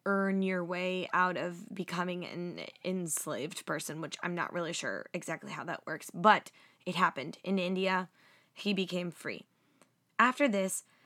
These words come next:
he somehow became employed by the Portuguese man Alexandro Valeniano.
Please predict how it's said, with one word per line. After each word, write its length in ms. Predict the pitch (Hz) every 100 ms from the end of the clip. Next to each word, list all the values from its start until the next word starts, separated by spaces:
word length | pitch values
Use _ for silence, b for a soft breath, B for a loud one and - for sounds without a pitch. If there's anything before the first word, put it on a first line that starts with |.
| b
he 200 | - 233
somehow 720 | - 269 320 311 269 254 254
became 680 | 220 214 - - 196 196 196
employed 920 | 185 185 - - 185 180 185 214 226
by 800 | - 190 185 185 180 185 185 196 -
the 260 | 185 190 185
Portuguese 580 | - 214 226 226 233 220
man 440 | 190 175 175 180 -
Alexandro 1080 | 185 185 180 220 233 247 233 247 233 220 196
Valeniano. 1040 | 202 202 190 185 202 196 170 143 147 143